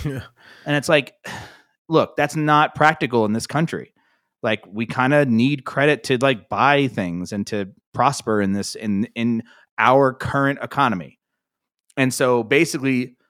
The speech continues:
Speaker 2: ignoring it and, and saying it's the devil is an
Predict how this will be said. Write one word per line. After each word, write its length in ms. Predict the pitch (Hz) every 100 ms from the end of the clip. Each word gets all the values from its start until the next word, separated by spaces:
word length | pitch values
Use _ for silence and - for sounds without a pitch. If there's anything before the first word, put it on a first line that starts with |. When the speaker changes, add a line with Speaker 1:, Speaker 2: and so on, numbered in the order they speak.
| _ _ -
Speaker 2:
ignoring 680 | 131 110 107 165 185 113 98
it 240 | 95 113 _
and, 240 | 120 113 120
and 160 | 123 117
saying 320 | - 123 123
it's 160 | 113 -
the 100 | 110
devil 720 | 98 117 151 90 90 135 _ _ _ _ _ _ _ 135
is 120 |
an 120 | 135